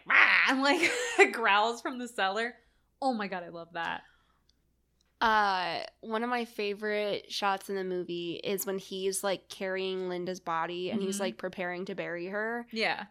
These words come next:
Speaker 2: And you only see, like, his feet, like, you see, like, hips down, and you
Speaker 1: Yeah.
Speaker 2: just see his, like, awkward, hesitating steps
Speaker 1: Mm-hmm.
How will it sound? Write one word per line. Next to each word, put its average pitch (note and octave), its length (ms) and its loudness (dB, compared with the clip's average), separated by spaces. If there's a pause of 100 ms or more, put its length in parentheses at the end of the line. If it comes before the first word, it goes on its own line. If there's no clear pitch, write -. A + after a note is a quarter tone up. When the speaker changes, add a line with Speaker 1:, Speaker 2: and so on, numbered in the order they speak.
Speaker 2:
And G#3 540 4 (160)
you A#3 220 0
only A#3 260 0
see, B3+ 320 -6
like, G#3+ 180 0
his G3+ 380 -4
feet, F#3 300 -8
like, G3 120 -2
you A3 100 -4
see, A#3 120 -2
like, G3 140 -2
hips - 260 -6
down, F#3+ 500 -2
and - 100 0
you G#3 80 4
Speaker 1:
Yeah. G#3 40 -2
Speaker 2:
just A3 240 0
see A3 280 -4
his, G#3+ 180 -6
like, A3 200 -4
awkward, G3+ 520 0
hesitating F#3+ 840 -4
steps - 640 -2
Speaker 1:
Mm-hmm. G#3 220 -10